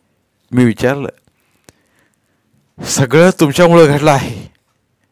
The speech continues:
जयवर्धन अतिशय रागात होता. "आता सांगशील की काय झालं ते?" मी देखील रागानं म्हणालो. "मी सांगतो," दादा म्हणाला.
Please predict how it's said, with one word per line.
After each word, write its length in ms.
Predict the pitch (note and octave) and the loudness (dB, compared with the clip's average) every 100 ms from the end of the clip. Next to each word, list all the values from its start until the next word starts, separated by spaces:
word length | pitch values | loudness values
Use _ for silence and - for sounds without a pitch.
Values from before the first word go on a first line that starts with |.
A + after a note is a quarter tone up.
| _ _ _ - | _ _ _ -4
जयवर्धन 440 | B2 B2 B2+ C3 B2+ | 0 2 0 -4 -6
अतिशय 420 | - - C#3 - C#3+ | -8 -6 -6 -4 -4
रागात 280 | A2+ A#2 | -2 -4
होता. 300 | D#3 - - - _ _ _ _ _ _ _ _ _ _ _ _ _ _ _ | -6 -8 -12 -14 _ _ _ _ _ _ _ _ _ _ _ _ _ _ _
"आता 200 | C#3 D3+ | -4 -2
सांगशील 520 | C3+ C3+ C#3 - F3 E3+ | -2 -4 -4 -4 -4 -6
की 80 | |
काय 240 | E3 D#3+ D#3 | 0 2 4
झालं 200 | D3+ C#3+ | 2 2
ते?" 540 | D3 F3 F#3 B2+ F2 _ _ _ _ _ _ _ _ _ _ _ _ _ _ | 2 2 0 -4 -10 _ _ _ _ _ _ _ _ _ _ _ _ _ _
मी 140 | C3+ D3 | -4 -2
देखील 320 | C#3 - C3+ | -2 -4 -4
रागानं 380 | A2+ G#2+ A2 G#2+ | -2 -2 -6 -6
म्हणालो. 360 | G2 G#2 G2 - _ _ _ _ _ _ _ _ - | -10 -10 -12 -16 _ _ _ _ _ _ _ _ -8
"मी 240 | C3+ F3+ | -2 0
सांगतो," 560 | F3+ D#3+ C#3 A#2+ - - _ _ | 2 0 0 -4 -4 -14 _ _
दादा 300 | A#2 A2+ A2+ | -2 0 0
म्हणाला. 360 | A2 G#2+ F#2+ | -2 -8 -10